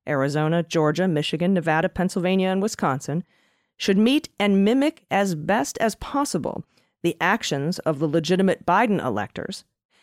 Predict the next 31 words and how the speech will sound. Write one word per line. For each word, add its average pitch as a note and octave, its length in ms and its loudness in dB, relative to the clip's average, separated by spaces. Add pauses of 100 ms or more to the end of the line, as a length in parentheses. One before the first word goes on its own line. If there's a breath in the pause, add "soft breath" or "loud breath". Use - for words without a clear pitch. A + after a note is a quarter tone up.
(180)
and F#3+ 180 4
that F#3 140 6
on F3 160 4
January D#3+ 580 0
sixth, - 420 -2
the F3+ 80 0
vice E3+ 220 2
president F3+ 420 0
should - 220 -4
open F#3+ 300 2
and F3 120 0
count - 400 -4
the F#3+ 60 -2
fraudulent A#3 580 0
votes, - 440 -6 (160)
setting E3+ 360 0
up E3 140 0
a C#3 40 -2
fake - 380 -2
controversy D#3 800 -2 (420)
that - 140 -6
would F#3 140 2
derail F3+ 480 4
the G3 80 -4
proper D#3 340 -4
certification D#3 720 -4
of D#3 160 -6
Biden C#3 400 -4
as D#3 100 -8
president-elect. C#3+ 840 -4 (1400)
C, - 560 0